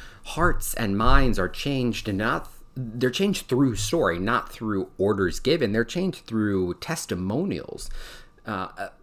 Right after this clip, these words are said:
a huge example was, uh, the, uh, Re-, Reconciliation Project in South Africa, where it was about the, the truth commit, was about telling the truth. The stories was what it was important.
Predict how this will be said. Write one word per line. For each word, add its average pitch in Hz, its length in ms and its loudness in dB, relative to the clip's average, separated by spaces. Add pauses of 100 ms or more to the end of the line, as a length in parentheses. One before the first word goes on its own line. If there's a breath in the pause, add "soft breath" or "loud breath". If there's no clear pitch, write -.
(140)
a 117 60 -10
huge 185 640 0
example 98 640 -4
was, 92 720 -2 (120)
uh, 73 160 -12
the, 101 580 -4 (540 loud breath)
uh, 98 240 -4
Re-, 104 200 0 (100)
Reconciliation 117 800 0
Project 95 380 -4
in 95 100 -4
South 92 220 -2
Africa, 127 360 -2
where 107 220 2
it 107 80 2
was 104 160 -2
about 104 400 -2 (840 soft breath)
the, 101 160 -8 (200)
the 98 80 -2
truth - 480 2
commit, 87 500 -4
was 113 180 0
about 113 300 -2
telling 160 380 2
the 82 80 -4
truth. - 500 4
The 95 120 -2
stories 139 1000 0
was 82 200 -6
what 80 240 -8
it - 80 -12
was 80 160 -10
important. - 640 -14